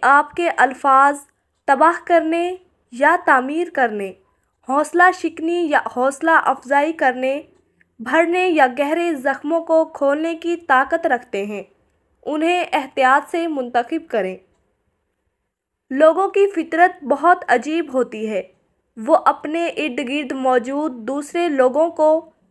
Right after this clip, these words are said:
सिर्फ उनके मसाइल से आगाह करते हैं, किसी हल में मददगार नहीं बनते। दस लोग अगर किसी शख्स को उसके दस मसाइल से आगाह करने की बजाय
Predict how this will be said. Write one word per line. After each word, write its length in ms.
सिर्फ 380
उनके 460
मसाइल 560
से 240
आगाह 400
करते 480
हैं, 260
किसी 340
हल 340
में 240
मददगार 720
नहीं 280
बनते। 540
दस 320
लोग 500
अगर 240
किसी 380
शख्स 380
को 280
उसके 360
दस 380
मसाइल 460
से 200
आगाह 440
करने 400
की 160
बजाय 600